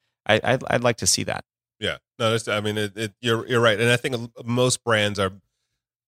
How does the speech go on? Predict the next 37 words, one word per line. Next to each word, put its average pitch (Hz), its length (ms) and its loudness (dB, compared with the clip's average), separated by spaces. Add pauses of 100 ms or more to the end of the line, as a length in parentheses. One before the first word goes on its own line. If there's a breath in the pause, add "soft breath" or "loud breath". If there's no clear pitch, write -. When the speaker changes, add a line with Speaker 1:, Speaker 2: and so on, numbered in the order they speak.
Speaker 2:
maybe 165 160 0
not 135 100 4
thinking 139 200 -2
about 117 180 2
the 107 60 0
business 120 340 2
implications 143 500 -2
yet. 170 140 -2
They're 113 80 0
thinking 110 240 0
about, 101 200 0
like, 101 180 -2
marketing 95 340 -2
moments, 78 440 -14
right? 95 140 -4
They're 90 100 -8
thinking, 90 220 -12
like, 92 140 -10
"Oh, 123 220 -2
can 107 200 -8
we 107 100 -6
create 101 400 -4
a 98 120 -6
piece 98 200 -14
of 90 160 -14
content 87 520 -6
or 90 400 -2
even 98 220 0
Speaker 1:
Mm-hmm. - 20 2
Speaker 2:
some 113 160 -2
sort 92 200 -6
of 95 80 -10
interactive 95 380 -2
experience," 82 640 -10 (420)
but 95 180 -2
not, 104 320 2
like, 98 380 2